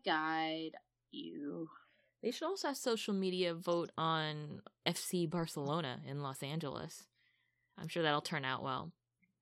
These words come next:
Speaker 2: Like, the other thing that you and I talk about in the off-season is always expansion, and there's renewed rumors about Barcelona wanting in, although they're more than rumors now, right? Because,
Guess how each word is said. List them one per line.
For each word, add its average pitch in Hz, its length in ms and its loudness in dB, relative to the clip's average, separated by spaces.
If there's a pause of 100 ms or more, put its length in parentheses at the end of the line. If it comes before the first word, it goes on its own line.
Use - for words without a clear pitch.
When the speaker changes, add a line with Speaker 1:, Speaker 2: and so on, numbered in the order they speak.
(180)
Speaker 2:
Like, 226 140 0
the 277 100 8
other 330 160 8
thing 262 220 2
that 226 100 4
you 208 120 6
and 202 100 6
I 175 120 4
talk 170 260 0
about 151 220 2
in - 40 -4
the 110 100 -4
off-season 151 460 -2
is 147 120 -4
always 147 260 2
expansion, 156 800 -2 (120)
and 143 500 -2
there's 156 480 0 (180)
renewed 180 500 8
rumors 160 400 2
about 147 300 -2
Barcelona 156 580 -2
wanting 143 320 -4
in, 143 260 2
although 160 220 4
they're 165 120 6
more 208 220 2
than 165 220 0
rumors 165 340 0
now, - 240 -4
right? 147 240 0
Because, 156 320 -2